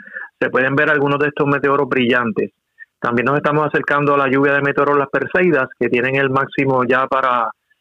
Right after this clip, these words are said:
entre agosto once, doce y trece. Pero mientras tanto, pues tenemos ese adelanto de algunos meteoros Delta Aquáridas y, y las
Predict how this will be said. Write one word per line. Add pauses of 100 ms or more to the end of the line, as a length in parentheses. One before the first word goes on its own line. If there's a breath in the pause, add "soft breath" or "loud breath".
(140)
entre
agosto
once, (140)
doce
y
trece. (400 loud breath)
Pero
mientras
tanto,
pues
tenemos
ese
adelanto
de
algunos
meteoros
Delta
Aquáridas
y,
y
las